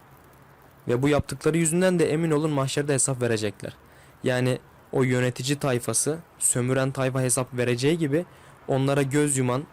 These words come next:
Kur'an'a ve sünnete açıp bakmayan, onlardan din öğrenen kişiler de aynı şekilde hesap verecekler.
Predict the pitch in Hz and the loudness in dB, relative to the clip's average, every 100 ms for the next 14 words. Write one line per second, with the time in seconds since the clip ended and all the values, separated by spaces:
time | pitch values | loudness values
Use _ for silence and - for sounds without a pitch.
0 | - - 135 135 139 139 - 139 135 - | -20 -8 -2 0 2 0 0 0 0 0
1 | 139 139 - - - - 139 - 135 - | 0 -2 -20 -20 -20 -8 -6 -6 -6 -4
2 | 143 143 123 123 - 135 131 135 143 143 | -4 -2 -2 -2 -2 0 0 0 0 -2
3 | 139 147 131 127 120 120 - - 160 131 | 0 2 2 2 -2 -4 -6 -2 0 0
4 | 160 175 - - - - - 165 151 - | -2 -4 -16 -20 -20 -16 -4 0 0 0
5 | 139 160 135 143 127 113 107 104 98 | 0 0 0 0 0 -2 -2 -6 -8